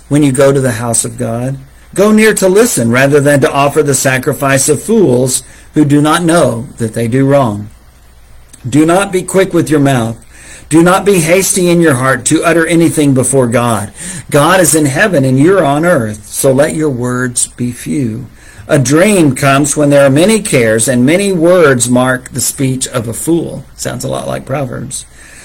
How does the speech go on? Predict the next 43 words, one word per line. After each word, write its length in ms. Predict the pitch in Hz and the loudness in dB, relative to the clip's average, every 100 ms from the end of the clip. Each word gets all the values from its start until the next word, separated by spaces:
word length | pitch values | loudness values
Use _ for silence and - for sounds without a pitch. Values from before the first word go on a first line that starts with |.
| - - | -20 -8
Verse 360 | 113 165 175 - | 0 2 2 0
four 260 | 170 170 | 2 4
of 120 | 143 110 | 2 2
chapter 340 | 143 123 135 | -2 0 -4
five, 340 | - 127 127 | -4 -4 -2
"When 160 | 131 165 | 0 0
you 120 | 170 | 2
make 260 | 160 185 214 | 4 2 2
a 80 | 185 | 0
vow 340 | 151 156 196 | 0 0 0
to 120 | 202 | -2
God, 400 | 151 160 165 165 | 0 0 0 -2
do 140 | 143 151 | 0 0
not 200 | 180 208 | 0 -2
delay 300 | 175 160 143 | 0 2 2
to 100 | 131 | -2
fulfill 460 | - 117 - 110 | -4 -8 -6 -8
it. 140 | 107 151 - - - - | -8 -12 -16 -20 -20 -6
He 200 | - 254 | 0 2
has 200 | 247 226 | 2 2
no 140 | 220 | -2
pleasure 440 | - 147 135 127 185 | 0 2 2 2 0
in 160 | 170 | 0
fools. 640 | 110 - 120 117 139 156 - | -4 -4 -2 -2 -2 -2 -6
Fulfill 480 | - 180 180 240 247 | -8 -6 -4 0 0
your 140 | 160 120 | 0 -4
vow. 340 | 113 117 117 - - - - - | -6 -10 -16 -20 -20 -20 -20 -4
It 140 | 160 | 2
is 180 | 165 143 | 2 2
better 400 | 117 151 170 196 | 2 2 4 2
not 300 | 175 151 180 | 2 0 0
to 100 | 180 | -2
make 280 | 170 185 196 | 0 0 2
a 80 | 147 | 0
vow 420 | 113 113 117 120 | 0 -2 0 -2
than 220 | 123 127 | 0 -2
to 100 | 120 | -2
make 380 | 120 127 160 - | -2 -2 -2 -6
one 440 | 113 104 113 123 - | -10 -8 -8 -10 -8
and 180 | 117 117 | -6 -6
not 260 | 113 - | -8 -12
fulfill 520 | - 123 - 160 156 | -12 -12 -8 -6 -4
it. 240 | 131 135 | -6 -12